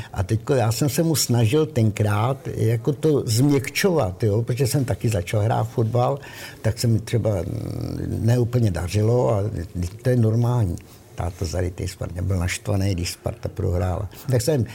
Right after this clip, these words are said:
tak, eh, když slyš-, když čtu, že Řepka napíše:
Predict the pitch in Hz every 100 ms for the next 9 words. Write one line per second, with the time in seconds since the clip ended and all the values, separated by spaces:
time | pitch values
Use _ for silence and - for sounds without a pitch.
0 | - - 117 110 123 98 104 113 113 -
1 | 147 107 123 120 - - 160 135 101 98
2 | 87 95 - 95 90 110 117 120 104 90
3 | 110 107 - 98